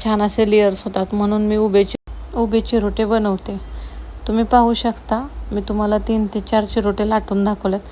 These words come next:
इथे तुम्हाला जशी साईज हवी आहे तशा साईजचे तुम्ही चिरोटे बनवू शकता.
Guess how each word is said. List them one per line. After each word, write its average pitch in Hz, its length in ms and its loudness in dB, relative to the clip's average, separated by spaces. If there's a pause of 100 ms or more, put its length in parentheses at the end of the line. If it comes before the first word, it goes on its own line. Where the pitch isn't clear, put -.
(440)
इथे - 200 -4
तुम्हाला 233 280 6
जशी 233 320 2
साईज 226 420 2
हवी 208 240 4
आहे 220 100 0 (440)
तशा 226 200 2
साईजचे 220 380 0
तुम्ही 214 240 2
चिरोटे 214 420 2
बनवू 233 280 4
शकता. 202 420 -4